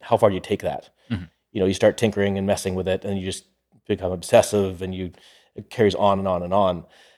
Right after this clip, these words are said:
Speaker 1: Um, you know, that was my journey with my tool belt. You know, it was like, I couldn't find what I was happy with. I ended up trying to make my own. And it's been, like, you know, a seven-year, year journey of getting to where we're at now. And then it'll be another seven years of carrying on and figuring out how to
Speaker 2: Mm-hmm.
Speaker 1: continually better it. Um,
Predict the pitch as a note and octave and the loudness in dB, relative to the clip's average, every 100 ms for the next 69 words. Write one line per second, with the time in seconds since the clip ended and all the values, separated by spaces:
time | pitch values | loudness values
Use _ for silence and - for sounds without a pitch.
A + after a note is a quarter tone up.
0 | _ - F2 G#2+ A2 G#2+ F#2+ F#2 G2+ F#2+ | _ -4 -2 4 6 6 6 4 4 0
1 | F#2 F#2 F2+ D3 D3+ G2 F#2 F2 - - | -2 -2 2 6 8 8 6 4 -4 -20
2 | _ G2+ F#2 F2+ F#2+ F#2 G2 F#2 - G2+ | _ -6 -4 -4 -4 0 0 0 -2 -2
3 | - G#2 F2+ A#2+ B2+ A#2+ A#2+ A#2 A2 G2 | 0 0 2 6 6 8 10 10 6 -2
4 | F#2+ E2+ G#2 G#2 G2 G2 G2+ G2+ G2 F#2+ | -4 -4 -2 -2 0 4 4 4 2 0
5 | F#2 - F#2+ F2+ F2 E2 - F2+ E2+ - | -4 -6 -8 -8 -10 -12 -12 -10 -10 -6
6 | G2 F#2 F2 F2 F2 - G#2 G2 G2 G2+ | -4 -4 -8 -10 -10 -4 -2 -2 -4 -8
7 | F#2+ - _ _ _ _ _ _ - C3 | -12 -18 _ _ _ _ _ _ 2 4
8 | C3 B2 A#2 G2+ A#2+ C3+ D3+ C3 A2 G#2 | 6 6 6 4 6 8 8 8 4 0
9 | G2+ G2+ G2+ G2+ A2 G#2 G#2+ G#2 F#2+ - | 0 0 0 0 0 0 0 -2 -6 -8
10 | - A2+ A2+ A#2+ F#2+ E2+ F#2 E2+ F#2 F#2 | -2 2 4 4 4 0 -8 -6 -6 -8
11 | - G#2+ G#2+ G#2 F#2 F2+ - A2 G2+ F#2 | -4 -4 -2 -2 -4 -8 -14 -8 -4 -4
12 | F2 E2+ - _ _ _ _ F2+ G2 F#2 | -6 -10 -16 _ _ _ _ -2 -2 -2
13 | F2+ | -6